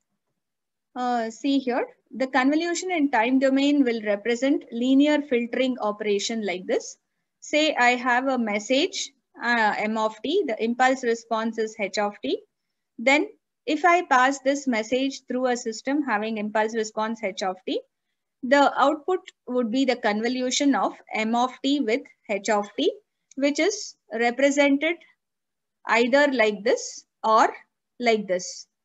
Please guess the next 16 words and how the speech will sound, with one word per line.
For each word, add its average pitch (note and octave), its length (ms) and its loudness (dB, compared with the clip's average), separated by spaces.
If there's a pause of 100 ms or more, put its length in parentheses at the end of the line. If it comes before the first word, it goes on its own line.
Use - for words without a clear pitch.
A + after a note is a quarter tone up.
integral C#4 640 2
of G#3 220 0 (480)
M A#3 180 0
of B3+ 220 -2
t C#4 160 0
into B3+ 240 -4
h G#3+ 200 -4
of B3 220 -2
t A#3 140 -4
minus G3+ 400 -6
tau. F3 280 -4 (380)
This F#4 300 0
integration C#4 840 2
is A#3 260 -2
nothing A#3 440 0
but A3 200 2